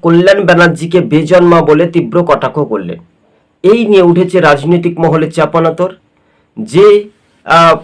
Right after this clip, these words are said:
পলয় পালকে নিয়ে, আহ, রাজ্যের মুখ্যমন্ত্রী বলেছিলেন যে, "আপনি আমার হয়ে ভোট করুন,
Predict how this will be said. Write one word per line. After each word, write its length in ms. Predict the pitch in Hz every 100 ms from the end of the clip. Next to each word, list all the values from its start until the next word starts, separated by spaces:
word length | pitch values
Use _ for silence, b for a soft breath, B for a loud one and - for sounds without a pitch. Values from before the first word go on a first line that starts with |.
| -
পলয় 420 | 156 180 196 208
পালকে 420 | 196 196 175 160
নিয়ে, 400 | 151 170 190 - - _ -
আহ, 200 | 101 123
রাজ্যের 360 | 151 156 202
মুখ্যমন্ত্রী 600 | 180 180 - 190 190 185 175
বলেছিলেন 720 | 156 170 175 185 160 147 170 _ _ _
যে, 360 | - 156 185 165
"আপনি 340 | 160 165 180 196
আমার 260 | 180 190
হয়ে 180 | 175 175
ভোট 260 | 160 156 165
করুন, 400 | 160 139 131